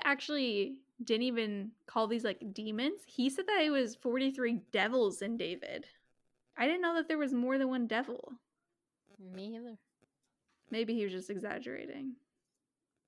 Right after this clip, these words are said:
Speaker 1: I don't know.
Speaker 2: I mean, technically, demons are devils, aren't they?
Speaker 1: Are they? I'm not, I'm not familiar with religion things as far as demons
Speaker 2: Me
Speaker 1: go.
Speaker 2: either.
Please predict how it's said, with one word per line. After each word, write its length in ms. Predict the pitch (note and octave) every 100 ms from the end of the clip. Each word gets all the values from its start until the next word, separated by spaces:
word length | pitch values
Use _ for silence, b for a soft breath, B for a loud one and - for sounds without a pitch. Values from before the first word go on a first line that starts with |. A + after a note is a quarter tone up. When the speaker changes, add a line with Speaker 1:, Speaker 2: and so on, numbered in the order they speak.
| _ _ _ _ _ _ -
Speaker 1:
I 120 | G#3+
don't 180 | - -
know. 560 | - C#4 - _ _ G#3+
Speaker 2:
I 40 |
mean, 180 | G#3 G#3
technically, 880 | - A3 A#3+ A3 A3 A3 G#3 G3+ G3 F#3
demons 680 | G3+ G#3 G#3 G3 G3 - -
are 380 | G3 G3+ G#3
devils, 640 | F3+ F#3+ G3 G3 F#3 F#3+ F#3
aren't 180 | F#3+ -
they? 180 | G#3+ G#3+ - _ _ _ _ _ _ _ _ -
Speaker 1:
Are 120 | A#3+
they? 480 | G4 C5+ C#5+ C#5 F#4+ -
I'm 100 | C4
not, 320 | E4 F4+ D#4 - - - _ _ _ -
I'm 80 | A#3+
not 160 | C4 C4+ -
familiar 440 | C#4+ D4 C4 A3+
with 240 | G#3 A3+ -
religion 520 | G#3 A3 G3+ G3 G3+
things 460 | G3 G3 G#3+ A#3+ B3 F#3+ - _ _ C#4+
as 100 | -
far 200 | A#3+ A3+
as 160 | A3
demons 480 | G3+ A3+ A3 G#3+ G3+
Speaker 2:
Me 80 | G#3
Speaker 1:
go. 240 | G#3 G#3+
Speaker 2:
either. 60 | C4